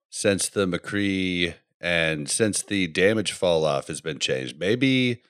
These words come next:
the best option is a hit, is a hit scan now. Maybe you could actually do something with Soldier and,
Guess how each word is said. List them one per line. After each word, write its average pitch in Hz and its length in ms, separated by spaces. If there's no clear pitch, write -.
the 98 80
best 107 340
option 110 400
is 104 160
a 98 100
hit, 160 440
is 95 220
a 104 240
hit 160 360
scan 78 320
now. 69 140
Maybe 90 280
you 98 60
could 92 160
actually 101 460
do 107 300
something 85 480
with 85 200
Soldier 95 520
and, 82 220